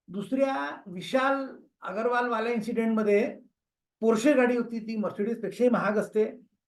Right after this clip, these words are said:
तिसऱ्या याच्यामध्ये गाडी मोठी नव्हती, पण त्यात गाडी हा इश्यू नाही, त्यात दुसरा काय इश्यू होतो, काय तो सांगतो. आणि चौथ्या इन्सिडेंटमध्ये सुद्धा Mercedes आहे, पण त्याच्यात मी पण इन्व्हॉल्व्ह आहे.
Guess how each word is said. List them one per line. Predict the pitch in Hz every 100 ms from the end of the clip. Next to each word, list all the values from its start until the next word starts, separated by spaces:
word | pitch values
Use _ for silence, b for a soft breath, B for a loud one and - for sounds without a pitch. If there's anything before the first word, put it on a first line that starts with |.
| _ _
तिसऱ्या | 226 220 269 302 311 320 320 - _ _
याच्यामध्ये | 202 226 254 247 254
गाडी | 214 208
मोठी | 226 220
नव्हती, | 311 330 196 - -
पण | 214
त्यात | 220 220
गाडी | 180 214
हा | 214
इश्यू | 226 - 220
नाही, | 180
त्यात | 165 170
दुसरा | 165 214
काय | 208 185
इश्यू | 156
होतो, | 175 190 190
काय | 247 202
तो | 214
सांगतो. | 220 226 208 - _ _ _ _ _ _
आणि | 226 277 -
चौथ्या | 233 233 -
इन्सिडेंटमध्ये | 349 311 254 311 330 311 277 277
सुद्धा | 302 - - 214 294 349
Mercedes | 294 - 240 220
आहे, | 185 208 254 - _
पण | 302 285
त्याच्यात | 269 311
मी | 262
पण | 277 285
इन्व्हॉल्व्ह | 220 156 -
आहे. | -